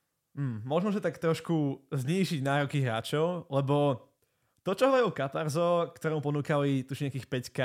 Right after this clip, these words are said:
za koučovanie, je dosť reálna suma. A ja som povedal s tým, že ten človek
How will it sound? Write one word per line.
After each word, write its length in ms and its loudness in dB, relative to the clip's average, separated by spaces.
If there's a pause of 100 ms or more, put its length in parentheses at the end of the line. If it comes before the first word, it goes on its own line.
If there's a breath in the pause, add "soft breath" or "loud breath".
(120)
za 140 -4
koučovanie, 800 -6
je 400 -4 (320)
dosť 340 2 (140)
reálna 320 -4
suma. 640 -6
A 320 2 (480 soft breath)
ja 80 2
som 80 -4
povedal 320 4
s 160 -4
tým, 160 0
že 160 0
ten 160 -2
človek 480 0